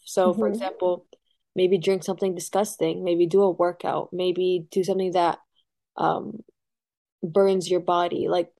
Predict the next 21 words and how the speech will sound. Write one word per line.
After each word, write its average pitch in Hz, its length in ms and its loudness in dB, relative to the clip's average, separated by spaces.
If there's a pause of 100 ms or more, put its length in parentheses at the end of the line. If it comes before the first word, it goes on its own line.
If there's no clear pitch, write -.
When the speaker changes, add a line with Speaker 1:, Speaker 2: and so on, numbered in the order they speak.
(140)
Speaker 1:
for 240 120 0
example, 185 480 -6 (180)
do, 202 180 2
do 220 220 4
a 185 60 4
workout, - 340 -2
get 190 140 -2
up 185 120 -4
and 180 120 -4
start 165 180 -6
working 170 300 -4
out. 156 180 -4
Speaker 2:
Yeah. 208 240 4
Speaker 1:
Or 175 80 -6
get - 440 4
up 269 100 6
Speaker 2:
Working 311 80 4
out 302 160 4
is, 202 340 0 (100)
um, 196 400 -6
really 196 600 6